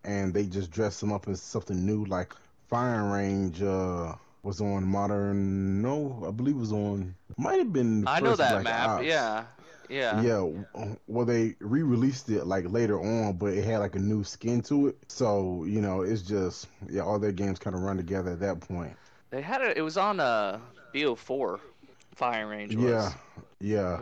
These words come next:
Speaker 1: yeah. One of my, one of my favorite maps, but,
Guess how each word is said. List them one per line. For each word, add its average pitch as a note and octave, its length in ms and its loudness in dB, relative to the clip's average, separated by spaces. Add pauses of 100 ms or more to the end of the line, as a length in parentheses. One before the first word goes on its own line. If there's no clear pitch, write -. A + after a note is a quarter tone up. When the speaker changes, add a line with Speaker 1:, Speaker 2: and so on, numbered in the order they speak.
Speaker 1:
yeah. F#2 400 -2
One F#2 240 -2
of G2+ 80 -2
my, F#2 100 -4 (540)
one F#3 100 -2
of - 20 2
my A#2+ 100 0
favorite F2 340 -2
maps, E2+ 400 -4
but, C#2+ 280 -10